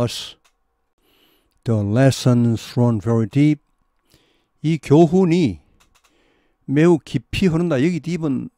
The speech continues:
부사입니다. 이 말은 결국은, 어, 이 교훈이 매우, 어,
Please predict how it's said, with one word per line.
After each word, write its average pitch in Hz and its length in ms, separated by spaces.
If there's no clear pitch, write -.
부사입니다. 160 760
이 135 100
말은 175 220
결국은, 170 600
어, 110 440
이 147 320
교훈이 147 360
매우, 143 460
어, 101 640